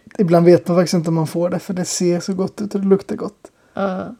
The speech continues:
Speaker 1: Men
Speaker 2: Precis.
Speaker 1: ajabaja,
Speaker 2: Ja.
Speaker 1: då dör du.
Speaker 2: Precis.
Speaker 1: Ja. Nej, jag tycker också det är mysigt, men, ehm, det känns som att vi gick in i det här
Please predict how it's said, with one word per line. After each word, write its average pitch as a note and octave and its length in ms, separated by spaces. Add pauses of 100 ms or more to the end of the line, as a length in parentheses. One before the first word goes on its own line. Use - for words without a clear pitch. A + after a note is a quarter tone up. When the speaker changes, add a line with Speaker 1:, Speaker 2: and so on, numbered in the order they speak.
(360)
Speaker 1:
Men F3+ 300
Speaker 2:
Precis. F3 200
Speaker 1:
ajabaja, F#3 580 (260)
Speaker 2:
Ja. G3+ 320
Speaker 1:
då F#3 60
dör E3+ 320
du. F#3+ 100 (560)
Speaker 2:
Precis. A3+ 520 (400)
Speaker 1:
Ja. G3+ 240 (500)
Nej, F#3+ 120
jag F#3+ 60
tycker C4 180
också G#3+ 180
det G#3+ 60
är - 20
mysigt, A3 440
men, F#3 260
ehm, F3+ 540 (1120)
det G#3 120
känns G3+ 200
som F3+ 100
att F#3 160
vi F3+ 480 (960)
gick - 220
in G3+ 320 (260)
i F#3 440 (220)
det - 100
här E3 280